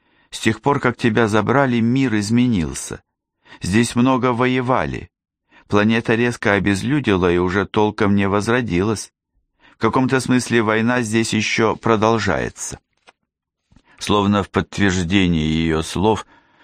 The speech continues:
наш летательный аппарат резко накренился. Трея с тревогой посмотрела в иллюминатор. От белой вспышки звезды вверху погасли, зато она высветила катящиеся внизу волны.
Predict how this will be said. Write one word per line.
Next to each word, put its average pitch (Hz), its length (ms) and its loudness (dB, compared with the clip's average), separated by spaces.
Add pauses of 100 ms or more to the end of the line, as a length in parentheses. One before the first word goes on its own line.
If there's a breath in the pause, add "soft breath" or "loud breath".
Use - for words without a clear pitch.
(160 loud breath)
наш 87 240 2
летательный 82 680 2
аппарат 85 480 0 (100)
резко 87 440 0
накренился. 82 880 -2 (920)
Трея 90 360 2
с 87 100 -8
тревогой 85 540 2
посмотрела 80 720 0
в 78 100 0
иллюминатор. 80 760 0 (420)
От 87 140 0
белой 90 340 2
вспышки - 540 -2
звезды 87 560 0
вверху 87 500 0
погасли, - 760 -2 (440 soft breath)
зато 82 420 0
она 92 240 0
высветила 92 600 0
катящиеся 92 800 -2
внизу 85 420 0
волны. 78 580 -2